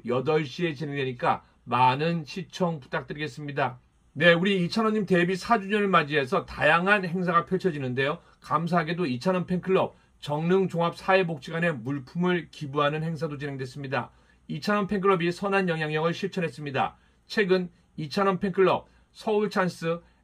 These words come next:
엘씨더블유에스씨는 가수의 데뷔 사 주년을 기념해 정릉종합사회복지관에 슈가버블 육백사십 개와 정규앨범 백 장을 기부했다고 밝혔습니다. 이찬원은 이천이십 년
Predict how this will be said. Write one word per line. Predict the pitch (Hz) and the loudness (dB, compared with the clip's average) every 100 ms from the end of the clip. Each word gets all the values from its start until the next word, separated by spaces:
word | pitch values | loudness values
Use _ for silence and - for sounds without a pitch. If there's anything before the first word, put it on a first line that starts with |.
| - | -2
엘씨더블유에스씨는 | 147 175 - 190 - 190 180 180 160 147 143 180 180 123 - _ _ | 2 2 2 -2 0 0 2 4 4 2 -6 -4 -4 -4 -10 _ _
가수의 | - 147 127 127 175 - | 2 4 6 4 2 0
데뷔 | 165 156 | -4 -6
사 | 165 170 | -4 -6
주년을 | 151 160 165 | -4 -4 -4
기념해 | 143 139 139 139 - _ _ | -4 -4 -2 -2 -4 _ _
정릉종합사회복지관에 | - 147 160 175 165 156 151 - 185 185 165 135 143 147 160 107 - _ _ | -8 -4 -2 -2 -2 0 0 0 0 2 0 -4 -6 -2 -2 -4 -8 _ _
슈가버블 | - 208 202 190 175 185 120 | -10 -2 2 4 6 4 4
육백사십 | 127 - 180 - - 180 - | -8 -2 -2 -2 -4 -4 -4
개와 | - 135 135 - _ _ | -2 0 0 -2 _ _
정규앨범 | - 156 165 170 165 170 | -6 -4 0 0 2 -2
백 | 139 120 | -4 -6
장을 | 160 160 | -4 -4
기부했다고 | 127 139 147 147 143 | -6 -6 -4 -4 -6
밝혔습니다. | 139 135 147 135 127 113 - _ - | -6 -8 -10 -6 -4 -4 -8 _ -14
이찬원은 | 147 185 180 196 170 | -6 0 0 0 -2
이천이십 | 139 156 202 185 - | -6 -6 -2 -2 -2
년 | 170 156 | -2 -2